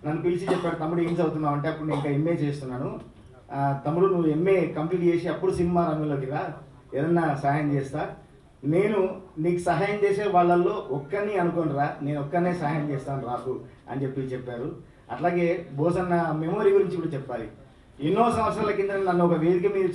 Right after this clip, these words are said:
చూసి అది ఎలా ముద్రించుకుపోయి మనసులో, మళ్ళీ ఒక పదిహేను, పదహారు సంవత్సరాల తర్వాత,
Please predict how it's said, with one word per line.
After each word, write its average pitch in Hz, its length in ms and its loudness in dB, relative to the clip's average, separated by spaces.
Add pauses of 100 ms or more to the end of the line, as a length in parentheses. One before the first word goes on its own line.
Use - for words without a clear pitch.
చూసి 175 460 2 (200)
అది 147 140 -2
ఎలా 180 300 4
ముద్రించుకుపోయి 175 580 0
మనసులో, 147 540 -2 (320)
మళ్ళీ 190 240 2
ఒక 185 240 0
పదిహేను, 175 360 4
పదహారు 165 340 -2
సంవత్సరాల 175 360 -2
తర్వాత, 170 540 0